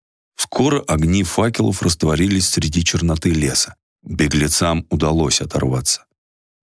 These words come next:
Они спрятались от лунного света за могучим стволом, чтобы перевести дух,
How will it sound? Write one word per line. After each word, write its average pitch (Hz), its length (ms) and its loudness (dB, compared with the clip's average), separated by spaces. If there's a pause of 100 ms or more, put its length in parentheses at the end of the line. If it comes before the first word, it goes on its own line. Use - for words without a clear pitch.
(200)
Они 92 280 2
спрятались 95 720 0
от 80 160 -2
лунного 82 400 2
света 87 400 0
за 82 140 0
могучим 80 500 0
стволом, 87 640 0
чтобы 71 320 -2
перевести 76 540 0
дух, 71 300 -2